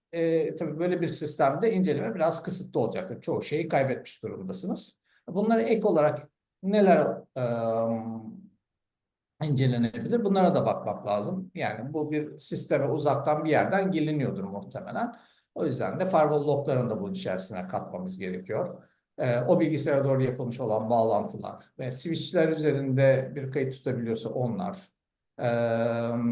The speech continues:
gibi veya başka sunucular, diğer sunucularda bu olaya müdahale etmiş diğer sunuculardaki kayıtları,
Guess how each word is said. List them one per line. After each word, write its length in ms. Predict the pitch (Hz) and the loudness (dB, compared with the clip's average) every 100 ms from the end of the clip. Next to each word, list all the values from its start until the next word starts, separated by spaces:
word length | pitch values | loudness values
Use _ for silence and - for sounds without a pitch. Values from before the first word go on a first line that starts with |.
| 117 117 113 - - - _ _ _ _ _ _ _ - 170 | 0 -2 -4 -8 -14 -20 _ _ _ _ _ _ _ -14 -6
gibi 540 | 160 131 120 123 147 143 | 0 2 2 -2 -2 2
veya 520 | 147 147 143 143 117 | 6 6 4 2 0
başka 340 | 131 - 226 | 0 0 0
sunucular, 720 | 226 233 208 185 147 127 120 | 0 2 2 2 2 2 2
diğer 220 | 131 143 151 | 2 2 0
sunucularda 1000 | - 147 127 123 113 110 110 104 - 127 | -2 -4 -4 0 0 0 0 -2 -4 -4
bu 140 | 123 | -2
olaya 220 | 123 123 | 0 0
müdahale 380 | 123 120 120 117 | 0 0 0 2
etmiş 320 | 110 110 - | 0 -2 -6
diğer 180 | 123 110 | -2 0
sunuculardaki 760 | - 117 95 101 95 92 - - | 0 -6 -6 -4 -4 -4 -10 -10
kayıtları, 640 | 113 92 95 110 196 - | -8 -6 -6 -2 -2 -2